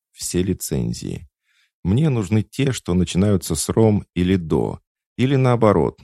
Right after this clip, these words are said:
на них заканчивающиеся. И, естественно, все комбинации с «Ром-До» или «До-Ром». Ник. Ну что, Ник, какого черта? Я думаю, что человек,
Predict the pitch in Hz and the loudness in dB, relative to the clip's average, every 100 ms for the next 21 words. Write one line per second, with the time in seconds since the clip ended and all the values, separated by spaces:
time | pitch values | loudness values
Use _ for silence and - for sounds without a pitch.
0 | - 85 107 85 98 - 73 62 55 62 | -2 0 0 0 -2 0 -2 -2 -6 -8
1 | - - 50 - - - - _ _ _ | -6 -8 -10 -10 -12 -12 -16 _ _ _
2 | _ - 113 156 - 101 110 - 95 98 | _ -4 -2 -2 -2 -2 -2 -2 0 0
3 | - - 101 - 82 78 85 92 - 82 | 0 0 0 0 0 2 4 2 0 -4
4 | 73 - 82 80 73 76 107 98 76 - | -4 -2 0 0 0 2 4 4 -2 -8
5 | 87 92 90 76 82 82 73 62 50 - | -2 0 0 0 2 2 2 0 -6 -12
6 | - _ _ 110 117 90 62 - _ _ | -18 _ _ 0 4 4 0 -12 _ _
7 | _ _ - 71 - - 50 - _ _ | _ _ -12 -12 -8 -6 -6 -8 _ _
8 | 90 104 82 65 - _ 87 - 123 113 | 0 2 2 -2 -12 _ -8 -4 -2 -2
9 | - 67 - - - - _ _ _ _ | -2 -4 -4 -10 -14 -14 _ _ _ _
10 | _ _ _ - 151 - 104 104 90 76 | _ _ _ -8 -4 -4 -2 2 2 0
11 | - 71 - 73 85 95 90 | -6 -10 -6 -4 -2 -2 -6